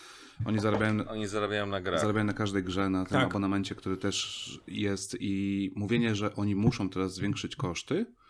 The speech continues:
Speaker 1: konsoli, to jest no bullshit, tak? No bo wcale nie muszą, bo zarabiają na wielu więcej rzeczach niż na tej.
Speaker 3: I dlatego właśnie
Speaker 2: No właśnie o to
Speaker 3: wracamy
Speaker 2: chodzi,
Speaker 3: do
Speaker 2: że jak
Speaker 3: tego.
Speaker 2: masz minimalne pojęcie o tym, jak działa branża, jak działają zarobki, jak działają abonamenty i tak dalej.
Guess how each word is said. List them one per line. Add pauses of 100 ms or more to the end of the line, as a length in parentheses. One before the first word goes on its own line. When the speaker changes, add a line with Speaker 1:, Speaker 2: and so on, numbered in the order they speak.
(240)
Speaker 1:
konsoli,
to
jest
no
bullshit,
tak?
No
bo
wcale
nie
muszą,
bo
zarabiają
na (120)
wielu
więcej
rzeczach
niż
na
tej.
Speaker 3:
I
dlatego
właśnie
Speaker 2:
No
właśnie
o
to
Speaker 3:
wracamy
Speaker 2:
chodzi,
Speaker 3:
do
Speaker 2:
że (120)
jak
Speaker 3:
tego.
Speaker 2:
masz
minimalne (120)
pojęcie
o
tym,
jak
działa
branża,
jak
działają
zarobki,
jak
działają
abonamenty
i
tak
dalej.